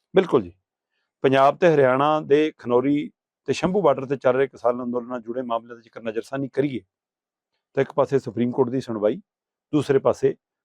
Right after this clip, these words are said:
ਅੰਦੋਲਨ ਵਾਲੇ ਥਾਵਾਂ ਦੀ ਸਥਿਤੀ। ਪੈਂਹਠਵੇਂ ਦਿਨ 'ਚ ਮਰਨ ਵਰਤ ਹੈ ਤੇ ਟਰੈਲੀ ਦੇ ਵਿੱਚ ਅਜੇ ਵੀ ਡੱਲੇਵਾਲ ਹੋਰੀ ਨੇ।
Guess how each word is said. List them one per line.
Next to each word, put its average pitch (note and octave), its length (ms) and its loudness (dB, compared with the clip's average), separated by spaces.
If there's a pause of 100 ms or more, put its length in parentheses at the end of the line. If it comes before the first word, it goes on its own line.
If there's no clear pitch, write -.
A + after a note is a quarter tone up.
(120)
ਅੰਦੋਲਨ B2 260 2
ਵਾਲੇ B2 200 0
ਥਾਵਾਂ C#3 300 -2
ਦੀ A#2+ 100 -6
ਸਥਿਤੀ। - 380 -14 (1200)
ਪੈਂਹਠਵੇਂ D#3+ 320 0
ਦਿਨ D3+ 180 4
'ਚ - 200 0 (180)
ਮਰਨ G#2 160 0
ਵਰਤ A#2+ 280 0
ਹੈ D#3 80 -6 (1400)
ਤੇ A#2+ 220 2 (140)
ਟਰੈਲੀ B2+ 280 2
ਦੇ D3 100 4
ਵਿੱਚ C3+ 180 0
ਅਜੇ B2 160 2
ਵੀ C#3+ 100 0
ਡੱਲੇਵਾਲ A2+ 300 2
ਹੋਰੀ C3+ 240 2
ਨੇ। B2+ 100 -10